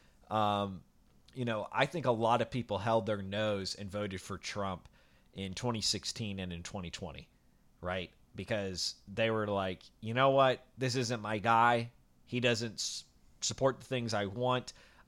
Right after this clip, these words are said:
I don't like his rhetoric around elections, but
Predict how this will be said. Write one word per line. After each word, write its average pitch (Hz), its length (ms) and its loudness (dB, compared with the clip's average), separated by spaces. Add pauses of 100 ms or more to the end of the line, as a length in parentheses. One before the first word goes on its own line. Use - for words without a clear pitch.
I 120 80 4
don't 123 160 6
like 117 160 2
his 110 180 0
rhetoric 117 480 4
around 104 300 2
elections, 120 680 0 (420)
but 131 420 10